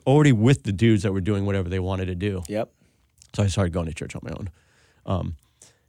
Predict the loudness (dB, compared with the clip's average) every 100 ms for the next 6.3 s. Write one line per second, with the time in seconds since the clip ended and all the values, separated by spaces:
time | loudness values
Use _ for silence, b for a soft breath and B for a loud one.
0 | -4 -2 -2 2 4 4 2 0 -2 -4
1 | -10 _ _ _ _ _ _ _ -4 -2
2 | -2 -4 -6 -8 -6 -2 0 -2 -4 -8
3 | -8 -10 -12 -12 -12 -10 -10 -4 0 0
4 | 0 -2 -6 -6 -4 0 2 2 0 0
5 | -2 -2 -2 -2 -4 -6 -4 -2 0 -2
6 | -2 -4 -10